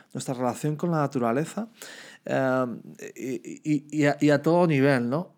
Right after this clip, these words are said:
Y que eso es lo que ha provocado que el mundo esté roto. Nosotros estamos rotos y el mundo está roto. Incluso la, la Biblia habla de que la naturaleza misma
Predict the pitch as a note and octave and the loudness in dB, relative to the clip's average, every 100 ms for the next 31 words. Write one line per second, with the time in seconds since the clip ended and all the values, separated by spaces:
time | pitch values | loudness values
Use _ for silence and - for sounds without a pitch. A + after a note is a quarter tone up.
0 | _ - C#3+ C3+ - D3 C#3+ E3 F#3+ F3+ | _ -2 -2 -2 4 4 6 2 0 0
1 | F#3 E3+ D#3+ D3+ C#3 B2+ D#3 F3+ C#3 - | 2 0 2 2 2 2 2 2 0 -4
2 | - _ - - C#3 C3+ D3 D#3+ C3+ C3 | -10 _ -20 -2 0 2 2 2 0 -2
3 | A#2+ B2+ A2 G#2+ - - - B2 D3 D#3 | -2 -2 -4 -10 -20 -20 -8 -4 -2 0
4 | D3 D#3 D3+ D3+ E3 E3+ F3 - - _ | -2 0 -2 0 0 -2 -4 -10 -20 _
5 | - A#2+ A#2 C3+ D3 - B2 B2 B2 A#2 | -4 -2 -2 -2 -2 -2 -2 -2 -4 -4
6 | C3 D3+ B2+ A#2+ A#2+ A#2 B2+ C#3+ B2 C#3 | -2 2 2 0 -4 0 2 2 2 0
7 | B2+ A#2 A#2+ A#2 A2+ A2+ A2+ A#2+ A2 A2+ | -2 -2 -4 -4 -4 -4 -4 -4 -2 2
8 | D#3 D#3 C#3 C#3+ D3 A#2+ - | 2 2 0 0 -2 -4 -8